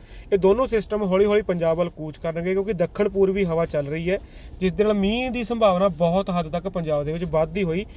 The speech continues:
ਦਿਖਾਈ ਦੇ ਰਹੀ ਹੈ, ਜਿਸ ਦੇ ਕਾਰਨ ਬੱਦਲਬਾਈ ਸਿਸਟਮ ਮੀਂਹ ਦੇ ਚਾਂਸ ਥੋੜ੍ਹੇ ਬਹੁਤੇ ਬਣ ਰਹੇ ਨੇ। ਇਹ ਕੋਈ ਬਹੁਤ ਵੱਡਾ ਸਿਸਟਮ ਵੀ ਨਹੀਂ ਹੈ, ਪਰ ਇਹ ਪ੍ਰੀ ਮੌਨਸੂਨ ਗਤੀਵਿਧੀ ਹੋਣ ਦੇ ਕਾਰਨ, ਅ, ਅਚਾਨਕ ਤਿੰਨ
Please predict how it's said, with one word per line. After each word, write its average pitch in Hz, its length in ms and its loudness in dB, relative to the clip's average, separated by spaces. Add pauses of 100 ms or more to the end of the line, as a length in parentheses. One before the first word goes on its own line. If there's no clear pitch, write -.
(240)
ਦਿਖਾਈ 196 260 4
ਦੇ 147 140 -2
ਰਹੀ 135 160 -6
ਹੈ, 131 80 -8 (540)
ਜਿਸ 175 160 0
ਦੇ 214 120 4
ਕਾਰਨ 202 320 4 (260)
ਬੱਦਲਬਾਈ 185 400 2
ਸਿਸਟਮ 196 440 -2
ਮੀਂਹ 196 420 -2 (120)
ਦੇ 185 80 -4
ਚਾਂਸ 170 300 -2
ਥੋੜ੍ਹੇ 175 280 0
ਬਹੁਤੇ 185 200 2
ਬਣ 156 220 -2
ਰਹੇ 170 200 0
ਨੇ। 180 120 -4 (420)
ਇਹ 240 140 6
ਕੋਈ 277 200 0 (140)
ਬਹੁਤ 185 240 4
ਵੱਡਾ 180 320 6
ਸਿਸਟਮ 220 340 0
ਵੀ 233 100 -2
ਨਹੀਂ 233 240 0
ਹੈ, 240 120 -2
ਪਰ 240 180 0
ਇਹ 247 60 4
ਪ੍ਰੀ 220 260 0
ਮੌਨਸੂਨ 226 380 4
ਗਤੀਵਿਧੀ 196 420 0
ਹੋਣ 190 200 0
ਦੇ 185 100 2
ਕਾਰਨ, 170 360 0
ਅ, - 580 0 (120)
ਅਚਾਨਕ 240 440 4
ਤਿੰਨ 214 400 4